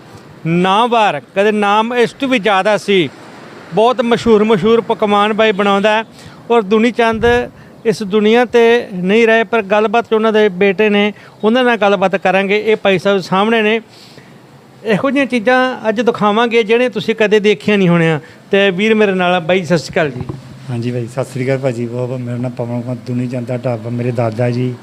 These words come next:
Speaker 1: ਇਹ ਦਾਦਾ ਜੀ ਤੁਹਾਡੇ ਪਿਤਾ ਜੀ ਸੀ, ਦੁਨੀ ਚੰਦ
Speaker 2: ਦਾਦਾ ਜੀ।
Speaker 1: ਦਾਦਾ ਜੀ ਸੀ, ਸੌਰੀ,
Speaker 2: ਦਾਦਾ ਜੀ।
Speaker 1: ਦਾਦਾ ਜੀ, ਅਹ,
Speaker 2: ਤੇ
Speaker 1: ਸੀ
Speaker 2: ਕ੍ਰਿਸ਼ਨ
Speaker 1: ਦੁਨੀ
Speaker 2: ਲਾਲ,
Speaker 1: ਚੰਦ।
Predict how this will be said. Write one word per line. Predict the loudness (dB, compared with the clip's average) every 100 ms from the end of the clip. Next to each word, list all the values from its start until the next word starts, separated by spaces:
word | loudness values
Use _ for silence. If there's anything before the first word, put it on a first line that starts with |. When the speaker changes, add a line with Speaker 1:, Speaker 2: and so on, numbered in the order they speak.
| -10
Speaker 1:
ਇਹ | -10 -8
ਦਾਦਾ | -8 -6
ਜੀ | -8
ਤੁਹਾਡੇ | -6 -4 -4
ਪਿਤਾ | -6 -6 -4
ਜੀ | -4
ਸੀ, | -6 -6 -4
ਦੁਨੀ | -2 -2
ਚੰਦ | 0 -2
Speaker 2:
ਦਾਦਾ | -2 -2
ਜੀ। | -4 -8 -8 -2
Speaker 1:
ਦਾਦਾ | -2 0 -2
ਜੀ | -2 -6
ਸੀ, | -2
ਸੌਰੀ, | -2 -2
Speaker 2:
ਦਾਦਾ | -4 -6
ਜੀ। |
Speaker 1:
ਦਾਦਾ | -6 -8
ਜੀ, | -8
ਅਹ, | -12 -18 -20 -16
Speaker 2:
ਤੇ | -6
Speaker 1:
ਸੀ | -4
Speaker 2:
ਕ੍ਰਿਸ਼ਨ | -2 -2 0
Speaker 1:
ਦੁਨੀ | 2
Speaker 2:
ਲਾਲ, | 2
Speaker 1:
ਚੰਦ। | -2